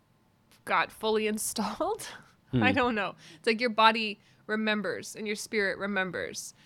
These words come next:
Speaker 1: your old ways very, very quickly. So the moment you stop trying and the moment you stop reaching for it and reminding yourself of the new, the new neural pathways and the new wiring that you, you're aiming to have,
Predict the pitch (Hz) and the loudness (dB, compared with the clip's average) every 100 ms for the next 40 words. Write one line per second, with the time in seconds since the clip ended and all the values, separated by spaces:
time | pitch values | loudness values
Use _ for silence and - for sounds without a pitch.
0 | _ - 202 - 202 202 151 190 175 101 | _ -2 -2 0 0 0 -2 0 0 0
1 | 92 - 220 220 202 185 165 143 - 190 | -4 -10 -6 0 2 2 0 -2 -6 -10
2 | 175 202 - 208 214 220 196 208 - - | -8 -10 -6 -2 -2 -2 -6 -6 -6 0
3 | 196 185 - _ - 220 202 123 160 196 | 4 4 0 _ -2 0 0 -2 -8 -6
4 | 208 202 180 202 - 202 185 - 214 214 | -6 -6 -8 -10 -4 0 0 0 -6 -6
5 | 214 208 196 180 180 - - _ - 208 | -6 -6 -4 -2 -2 -6 -20 _ -6 -2
6 | 208 196 196 - 208 214 220 226 226 208 | -2 -4 -8 -6 0 4 6 4 0 -2
7 | 202 190 151 214 196 196 202 185 175 202 | -2 -2 -2 -4 -6 -4 -4 -6 -8 -8
8 | 202 202 185 151 180 - 190 190 160 208 | -6 -4 -4 -4 -4 -4 -4 -8 -8 -8
9 | 202 202 196 170 143 151 165 156 196 202 | -6 -4 -4 -4 -4 -6 -8 -6 -4 -4
10 | 190 214 208 208 214 202 202 196 196 175 | -4 -2 2 2 2 -2 -4 0 2 2
11 | 151 | -2